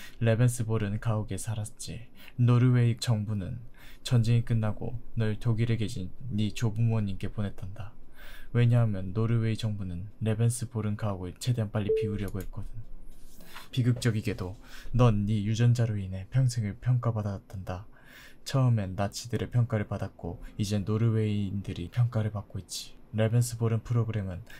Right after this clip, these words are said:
아돌프 히틀러의 오른팔인 하인리 히물러가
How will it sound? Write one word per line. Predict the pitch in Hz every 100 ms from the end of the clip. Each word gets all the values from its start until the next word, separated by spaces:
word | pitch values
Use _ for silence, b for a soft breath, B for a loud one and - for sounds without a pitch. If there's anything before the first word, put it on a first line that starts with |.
| B
아돌프 | 107 110 127 123 120
히틀러의 | 120 117 110 95
오른팔인 | 95 110 113 117 113 85 120 -
하인리 | 131 139 135 131 110 107 95 - 110
히물러가 | 131 120 117 110 90 85